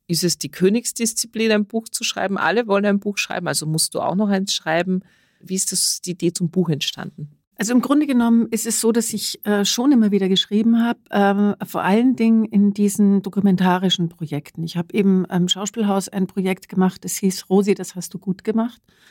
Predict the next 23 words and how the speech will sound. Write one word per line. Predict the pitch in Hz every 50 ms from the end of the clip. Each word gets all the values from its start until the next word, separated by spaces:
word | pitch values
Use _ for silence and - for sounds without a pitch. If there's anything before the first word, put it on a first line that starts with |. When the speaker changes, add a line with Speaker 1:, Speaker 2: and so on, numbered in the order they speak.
| _ _ _ _ -
Speaker 2:
Das | _ - 180 - 180
war | 190 190 185 - -
ein | 185 185 190 185
Projekt, | - - 196 180 180 190 - 196 - 202
wo | 190 185
es | 175 -
um | - - 175 175 180
alte | - 175 185 190 - 202
Menschen | 185 180 175 190 - - 190
ge-, | - 185 180 - - _ _
ge-, | - 180 190 175 175
ging, | 185 190 185 185
also | - 185 - 190
Menschen | 180 180 185 165 - 202
über | 208 196 196
fünfundsechzig, | 190 - 202 196 196 180 175 - 175 180 - - - - 247 269 262 - -
die | - 214 214 202
sich | 190 - 220 208 202 - - -
eigentlich | - 175 185 202 202 190 180 -
an | 190 190
ihre | 196 185 - 170
Kindheit | - - 190 190 185 185 170 170
erinnern. | 180 156 - 175 165 175 165 156